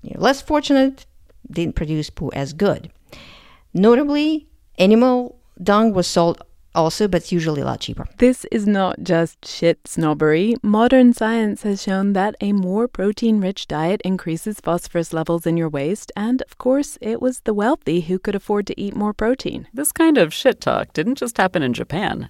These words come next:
Speaker 3: Neighboring China thought that their citizens' waste was worthy of the emperor's personal attention.
Speaker 1: In seventeen thirty-seven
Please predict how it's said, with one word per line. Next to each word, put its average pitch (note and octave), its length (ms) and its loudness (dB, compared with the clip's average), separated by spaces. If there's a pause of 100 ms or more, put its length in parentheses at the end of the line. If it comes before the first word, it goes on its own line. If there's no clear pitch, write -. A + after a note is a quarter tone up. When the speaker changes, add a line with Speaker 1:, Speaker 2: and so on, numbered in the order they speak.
Speaker 3:
Neighboring D#3+ 420 0
China C3 420 -2
thought A#2 200 -2
that B2 160 -4
their B2+ 180 0
citizens' C#3+ 500 -4
waste B2 340 -4
was A#2+ 200 -4
worthy F3 380 -2
of A2+ 140 -6
the A2+ 200 -4
emperor's A#3 500 0
personal C3+ 540 2
attention. G#2+ 540 -4 (160)
Speaker 1:
In D3+ 800 -6 (120)
seventeen C4 640 2
thirty-seven F#3 840 0